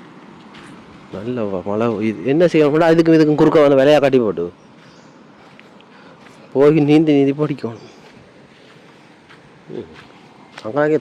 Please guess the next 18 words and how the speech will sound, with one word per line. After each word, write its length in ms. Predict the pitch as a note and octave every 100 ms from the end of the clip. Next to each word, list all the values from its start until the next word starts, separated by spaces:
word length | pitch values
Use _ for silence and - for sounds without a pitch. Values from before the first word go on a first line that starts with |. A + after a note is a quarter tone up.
| C3+
தண்ணி 180 | D#3 E3
ஒரு 80 | A2+ G2+
சத்தம் 240 | G#2+ B2
கேக்குது. 240 | A2+ G#2+ G#2 - - - - B2+
மேலால 300 | C3 C#3+ B2+
போனா 160 | A#2+ B2 A2
பார்க்கலாம். 340 | A#2 F2+ - - - - - - - - - - - - - - - - - - - - - - - - - - - - - - - - - - - - - - - - - - - - - - - - - -
பெய்த 320 | C#3 D#3+ F3+ C#3
மழைக்கு 300 | C#3 D3 D#3+ D3+
பாருங்க, 320 | D3 B2+ G#2+ G#2+ - -
இலங்கையில 440 | A#2 C3 C3+ C3+ D3+ C3
வந்து 160 | A#2+ C#3 -
புயல் 340 | - C3 D3 B2
வெள்ளம். 320 | A2+ B2 G#2 - - - - - - - - - - - - - - - - - - - -
ஏண்டா, 200 | G2 C3 C#3+ C3 -
புயல் 340 | B2 B2+ C3+ A#2+
அடிக்கிற 260 | A#2 B2 A#2 A2+
மாதிரி 320 | A#2 A#2+